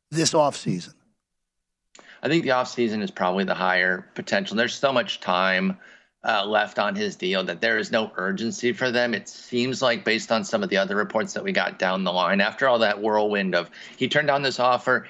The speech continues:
Speaker 2: he's gonna be traded, and then we're starting to hear he's gonna be traded soon in three weeks by the deadline.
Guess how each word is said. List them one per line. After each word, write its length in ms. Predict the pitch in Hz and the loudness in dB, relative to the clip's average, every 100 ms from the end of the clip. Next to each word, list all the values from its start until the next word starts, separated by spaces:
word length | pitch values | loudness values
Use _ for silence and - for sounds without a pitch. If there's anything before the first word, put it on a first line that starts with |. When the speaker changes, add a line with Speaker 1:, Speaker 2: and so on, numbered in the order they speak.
| - | -4
Speaker 2:
he's 180 | 139 | -2
gonna 180 | 120 131 | 0 -2
be 120 | 117 | -2
traded, 360 | 104 123 117 101 | 0 2 2 0
and 100 | 92 | -2
then 120 | 101 | -2
we're 40 | 98 | 0
starting 200 | 117 98 | 0 0
to 40 | |
hear 80 | 110 | -2
he's 80 | 101 | -2
gonna 80 | 180 | -2
be 60 | |
traded 360 | - 190 170 135 | 2 2 2 0
soon 300 | - 180 127 | 2 2 0
in 80 | 101 | -2
three 200 | 151 190 | 2 4
weeks 320 | 175 143 - - - - | 4 2 -2 -14 -12 0
by 160 | 175 | 0
the 80 | 170 | 2
deadline. 500 | 165 160 143 113 87 | 2 0 0 -2 -2